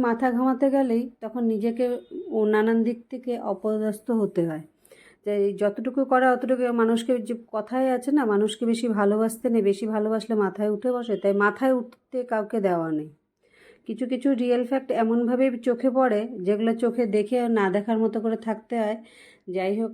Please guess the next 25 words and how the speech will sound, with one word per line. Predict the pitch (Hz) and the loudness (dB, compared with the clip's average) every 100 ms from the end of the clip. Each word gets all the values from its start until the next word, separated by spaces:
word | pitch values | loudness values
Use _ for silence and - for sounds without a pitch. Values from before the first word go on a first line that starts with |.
| - | -8
উম, | - 185 208 208 - 202 | -6 -4 -4 -6 -2 2
অনেক | 202 202 | 2 0
কিছুই | 233 262 254 233 | 0 0 0 0
ইগনোর | 226 247 233 | 0 0 0
করে | 247 247 | 0 0
যাই, | 240 214 226 - _ _ - | 0 -2 -6 -14 _ _ -8
সেই | 240 240 233 | -6 -4 -2
ইগনোরের | 226 233 233 | 2 2 2
জায়গাটাকেও | 226 220 196 202 202 240 254 233 | 2 2 4 2 0 0 0 0
একটা | 233 240 | -2 -2
লিমিট | 233 233 226 | 0 0 0
আছে। | 220 220 | -2 -4
তাই | 214 214 196 | -2 -2 0
ভাবি | 208 208 233 | 0 2 2
যে | 226 | 2
যতই | 214 208 247 233 | 2 0 0 2
মানুষ | 220 220 196 180 | 2 2 -2 -2
দূরে | 208 220 | 0 0
থাকে | 226 240 | -2 -6
ততই | 220 190 208 202 | -2 -2 0 2
মনে | 202 | 2
হয় | 208 190 | 2 0
ভালো | 190 185 | 0 0
থাকে, | 190 185 180 | -4 -4 -6
সামনাসামনি | 190 190 196 220 208 | -4 0 0 0 0